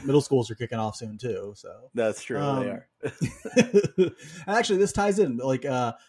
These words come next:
Speaker 1: the, the, my, uh, just about outside for this week is you never learn as much about a thing as when you teach it. I had this mentor, uh, many years back who sadly passed away, but he's a really great dude, really smart dude named Roger Kirschbaum. And he, um,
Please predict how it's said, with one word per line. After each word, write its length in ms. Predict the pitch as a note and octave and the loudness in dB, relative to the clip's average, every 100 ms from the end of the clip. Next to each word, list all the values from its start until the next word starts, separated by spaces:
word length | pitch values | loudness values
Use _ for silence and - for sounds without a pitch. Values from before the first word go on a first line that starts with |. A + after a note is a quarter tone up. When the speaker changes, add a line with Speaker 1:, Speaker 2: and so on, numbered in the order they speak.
| _ | _
Speaker 1:
the, 160 | D3+ D#3 | 2 2
the, 260 | D3 D#3 - | 4 0 0
my, 280 | E3+ G3 F#3 | -4 0 2
uh, 300 | E3 C#3 B2+ - | 2 0 -2 -6
just 200 | C#3+ E3+ | -6 -2
about 140 | E3 | 0
outside 200 | C#3+ D#3 | 0 0
for 60 | C#3 | -2
this 160 | C#3 D3+ | -4 -4
week 120 | C#3+ | -4
is 160 | B2+ | -4
you 120 | C#3 E3+ | -2 -2
never 240 | A#3+ G#3+ | 0 0
learn 480 | D#3 E3+ G3 F#3 D#3 | 0 0 -2 -4 -2
as 140 | C3+ | -4
much 160 | D3 D3+ | -4 -6
about 160 | D3 C3 | -4 -6
a 40 | |
thing 480 | - - D3 C#3 B2+ | -6 -4 -2 -2 -4
as 140 | A#2+ | -4
when 120 | C3 | -4
you 100 | A#2+ | -6
teach 260 | A#2 C3 A#2+ | -6 -6 -6
it. 80 | G2+ | -6
I 60 | |
had 180 | B2+ D#3 | -2 -2
this 160 | D3 - | -4 -4
mentor, 560 | C#3 D3 C3 A#2 A2 - _ _ - | -6 -4 -2 -2 -4 -10 _ _ -12
uh, 120 | B2 | -8
many 180 | A#2+ C#3+ | -4 -2
years 240 | C#3 B2 - | -2 -2 -4
back 320 | B2 B2 - | -6 -6 -6
who 120 | B2 | -6
sadly 340 | A2+ C#3 C3 | -4 -4 -4
passed 320 | A#2+ B2 A#2+ B2+ | -6 -6 -6 -6
away, 280 | A#2+ A#2+ A#2 | -6 -4 -6
but 140 | A#2 | -6
he's 320 | A#2 C3+ A#2+ - | -4 -4 -4 -6
a 100 | C#3 B2 - | -6 -6 -4
really 260 | G3 F#3 | 0 2
great 360 | C3 - D3 C3+ | 0 -2 -2 0
dude, 300 | B2 C3 B2 | -2 -2 -2
really 180 | C#3 C#3+ | -4 -4
smart 320 | - C3 A#2+ | -4 -6 -6
dude 160 | C3 B2 | -6 -8
named 140 | A#2 | -6
Roger 280 | A#2+ B2+ B2+ | -4 -4 -8
Kirschbaum. 600 | - C3+ - G#2+ G2+ G2+ _ _ _ - | -8 -8 -8 -14 -14 -16 _ _ _ -8
And 140 | C#3 | -6
he, 240 | B2 F#3 F3 | -4 -2 -2
um, 320 | C#3+ B2 | -2 -4